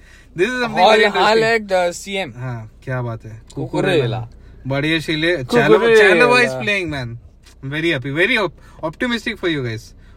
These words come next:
Speaker 1: Mudryk and Mount।
Speaker 2: अरे,
Speaker 1: हाँ,
Speaker 2: ये लोग
Speaker 1: सब
Speaker 2: प्रेडिक्ट करते हैं, ये लोग प्रेडिक्ट करते हैं। असली में नहीं होता है ऐसा कुछ।
Speaker 3: असली
Speaker 1: हो
Speaker 3: में
Speaker 1: सकता
Speaker 3: जिएच को,
Speaker 1: है।
Speaker 3: असली में जिएच
Speaker 2: असली,
Speaker 3: को कौन
Speaker 2: असली में
Speaker 3: खिला रहा है?
Speaker 2: जिएच राइट बैक ही खेलेगा। राइट विंग बैक भी नहीं।
Speaker 3: जिएच राइट बैक खेलेगा?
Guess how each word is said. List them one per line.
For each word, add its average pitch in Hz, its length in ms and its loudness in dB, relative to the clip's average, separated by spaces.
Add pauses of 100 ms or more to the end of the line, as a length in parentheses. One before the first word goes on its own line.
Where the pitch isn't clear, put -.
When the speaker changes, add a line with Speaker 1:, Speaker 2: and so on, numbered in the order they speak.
(100)
Speaker 1:
Mudryk 165 380 -2
and 151 120 -6
Mount। 113 240 -8 (260)
Speaker 2:
अरे, 127 140 -4
Speaker 1:
हाँ, 127 100 0
Speaker 2:
ये 131 60 -2
लोग 139 120 -2
Speaker 1:
सब 143 60 -6
Speaker 2:
प्रेडिक्ट 143 340 -4
करते 127 260 -6
हैं, 107 100 -10
ये 123 200 -8
लोग 127 180 -8
प्रेडिक्ट 120 380 -12
करते 110 240 -10
हैं। 349 120 -10 (420)
असली 117 340 -12
में 139 240 -6
नहीं 147 160 -6
होता 123 280 -8
है 104 140 -8
ऐसा - 140 -20
कुछ। - 520 -14
Speaker 3:
असली 151 240 2
Speaker 1:
हो 180 60 4
Speaker 3:
में 190 80 6
Speaker 1:
सकता 180 120 4
Speaker 3:
जिएच 202 200 6
को, 214 160 2
Speaker 1:
है। 175 120 4
Speaker 3:
असली 165 280 0
में 214 140 -4
जिएच 156 140 4
Speaker 2:
असली, 202 160 0
Speaker 3:
को 196 100 2
कौन 202 100 2
Speaker 2:
असली 220 100 -6
में - 80 0
Speaker 3:
खिला 156 100 4
रहा 147 120 2
है? 131 100 2
Speaker 2:
जिएच 208 200 -4
राइट 202 220 2
बैक 208 140 -4
ही 214 100 -12
खेलेगा। 175 320 -8 (920)
राइट 175 220 -2
विंग 190 220 -6
बैक 196 180 -4
भी 185 100 -12
नहीं। 147 160 -10 (1500)
Speaker 3:
जिएच 170 420 -4
राइट 196 240 2
बैक 175 220 6
खेलेगा? 220 520 4